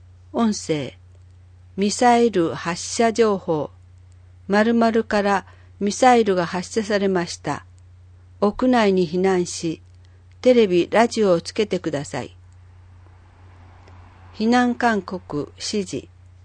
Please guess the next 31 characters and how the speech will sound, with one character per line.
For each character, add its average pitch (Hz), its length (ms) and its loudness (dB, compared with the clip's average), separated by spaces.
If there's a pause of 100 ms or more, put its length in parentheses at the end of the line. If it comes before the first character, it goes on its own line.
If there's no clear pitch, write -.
(360)
サ 254 300 2
イ 226 100 4
レ 175 200 0
ン 147 100 -6 (360)
十 240 300 2
五 247 180 4
秒 208 280 4
水 202 300 -2
鳴、 180 440 0 (160)
プ 240 120 0
ラ 196 160 0
ス - 340 -10
音 196 220 0
声。 - 380 -10 (800)
音 220 240 0
声、 160 380 -4 (680)
〇 220 240 2
〇 240 280 4
地 240 160 -4
区 208 160 0
に 175 280 2
避 226 160 -2
難 240 260 2
勧 240 280 -2
告 190 320 -4
を 175 80 2
発 202 300 -8
令 208 180 2
し - 180 -8
ま 165 160 -2
す。 - 180 -20